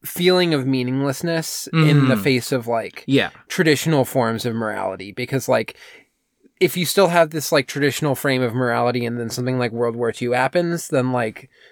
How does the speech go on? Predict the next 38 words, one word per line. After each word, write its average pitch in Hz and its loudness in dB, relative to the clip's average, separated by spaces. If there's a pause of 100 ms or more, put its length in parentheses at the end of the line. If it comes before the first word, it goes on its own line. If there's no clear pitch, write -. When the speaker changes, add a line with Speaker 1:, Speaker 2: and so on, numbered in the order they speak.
(340)
Speaker 1:
the 139 0
fuck - 0
do 113 -8
you 95 -8
do? 87 -12 (100)
Speaker 2:
Yeah. 104 0 (120)
Speaker 1:
Um, 143 6
and 180 6
it, 180 6
like, 180 4
I 180 6
think 233 2
of 214 0
it 214 4
as, 160 4
like, 127 0 (1200)
when 190 4
I 202 6
think 196 0
of 165 4
noir, 139 4
I 131 4
think 139 2
of 139 2
something 143 -2
that 127 0
is 117 0
responding 131 2
to 135 -4
something 127 -2
very 123 2
similar 123 -2
to, 120 -2
like, 110 -6
the 143 -2
Dadaist 135 2
movement, 185 2 (340)
but 147 0